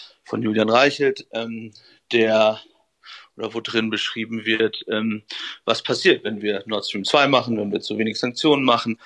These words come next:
ähm, wenn, ähm, wir keinen Druck ausüben, dass dann irgendwann Kiew angegriffen wird. Und dafür wurden wir früher ausgelacht. Ähm, plötzlich, ja,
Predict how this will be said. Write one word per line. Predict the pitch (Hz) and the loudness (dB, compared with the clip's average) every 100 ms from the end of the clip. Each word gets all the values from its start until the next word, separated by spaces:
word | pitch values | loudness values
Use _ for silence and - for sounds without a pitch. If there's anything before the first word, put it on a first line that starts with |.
| - - - _ | -14 -14 -16 _
ähm, | 85 104 107 107 | -2 -2 -2 -2
wenn, | 110 107 107 - - | -2 -2 -4 -6 -8
ähm, | 107 110 104 - - - | -6 -4 -6 -8 -14 -16
wir | 123 120 | -2 0
keinen | - 120 117 | 2 4 6
Druck | 151 127 | 6 6
ausüben, | 123 - 123 123 | 4 2 -6 -4
dass | 113 - | -4 0
dann | 117 113 | 0 0
irgendwann | 110 131 127 | -2 -6 -4
Kiew | - 131 | 2 2
angegriffen | 107 110 107 107 107 107 | 2 -6 -6 -6 -6 -14
wird. | 104 | -14
Und | - | -16
dafür | 110 - 110 | -16 -12 -2
wurden | 110 113 | -2 0
wir | 107 | -4
früher | - 120 113 | -4 -2 0
ausgelacht. | 113 - 135 135 143 - - _ _ - | 0 -2 -2 0 0 -4 -20 _ _ 0
Ähm, | 113 120 113 - | 2 2 -4 -4
plötzlich, | 127 135 - 156 156 - - - - - - - - | 2 2 4 4 4 0 -12 -14 -14 -14 -16 -16 2
ja, | 117 123 | 4 4